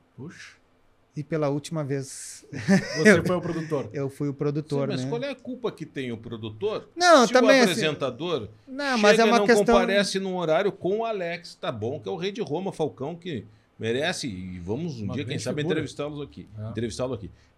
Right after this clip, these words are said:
Speaker 3: Mas ele não aparece. O cara tá lá na Tur-, tava na Turquia, o Alex devia tá fora do país. Ou
Speaker 2: Não,
Speaker 3: então
Speaker 2: ele tava,
Speaker 1: tava aqui,
Speaker 2: tava aqui,
Speaker 1: tava aqui.
Speaker 2: comentou,
Speaker 3: Mas
Speaker 2: ele comentou
Speaker 3: que
Speaker 2: pela Sport
Speaker 3: estivesse,
Speaker 2: T V, eu
Speaker 3: que
Speaker 2: acho.
Speaker 3: estivesse no Brasil.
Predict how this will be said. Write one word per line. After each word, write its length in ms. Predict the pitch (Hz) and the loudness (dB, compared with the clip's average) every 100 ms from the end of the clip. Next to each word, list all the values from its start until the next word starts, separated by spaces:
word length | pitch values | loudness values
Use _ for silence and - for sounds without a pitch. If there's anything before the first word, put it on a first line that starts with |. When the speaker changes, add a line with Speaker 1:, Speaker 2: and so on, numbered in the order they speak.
| _ | _
Speaker 3:
Mas 420 | 147 240 202 - | -2 -2 -4 -8
ele 180 | - 240 | -8 -6
não 120 | 294 | -2
aparece. 580 | 320 320 294 143 104 - | 0 0 0 -2 -4 -10
O 80 | 185 | -12
cara 280 | - 240 285 | -6 -4 -4
tá 100 | - | -4
lá 140 | 135 302 | -2 -2
na 100 | 277 | -4
Tur-, 200 | 262 185 | -6 -6
tava 240 | 165 160 | -6 -2
na 80 | 170 | -4
Turquia, 360 | 165 147 226 | -4 -6 -4
o 160 | 202 135 | -2 0
Alex 640 | 139 180 - - - - - | 0 -2 -4 -14 -16 -18 -12
devia 280 | 104 117 156 | -8 -6 -6
tá 140 | 190 | -6
fora 200 | - 160 | -6 -6
do 80 | 110 | -4
país. 320 | 110 202 156 | -4 -2 -2
Ou 80 | 104 | 2
Speaker 2:
Não, 80 | 220 | 6
Speaker 3:
então 100 | 262 | 8
Speaker 2:
ele 80 | 202 | 10
tava, 220 | 208 220 | 10 10
Speaker 1:
tava 20 | |
aqui, 60 | 233 | 8
Speaker 2:
tava 160 | 214 | 8
aqui, 200 | 226 233 | 8 4
Speaker 1:
tava 160 | 233 240 | 6 6
aqui. 100 | 240 | 6
Speaker 2:
comentou, 120 | 233 240 | 6 6
Speaker 3:
Mas 80 | 226 | 6
Speaker 2:
ele 80 | |
comentou 580 | 233 220 208 214 226 226 | 2 0 2 6 6 6
Speaker 3:
que 80 | 220 | 4
Speaker 2:
pela 140 | 220 214 | 2 4
Sport 20 | |
Speaker 3:
estivesse, 200 | 233 - | 4 4
Speaker 2:
T 80 | 196 | 4
V, 100 | 175 | 4
eu 80 | 185 | 2
Speaker 3:
que 60 | |
Speaker 2:
acho. 140 | 160 - | 2 -2
Speaker 3:
estivesse 540 | 214 190 233 233 - | -6 -4 -4 -6 -8
no 80 | 220 | -8
Brasil. 400 | 220 196 113 92 | -6 -6 -8 -12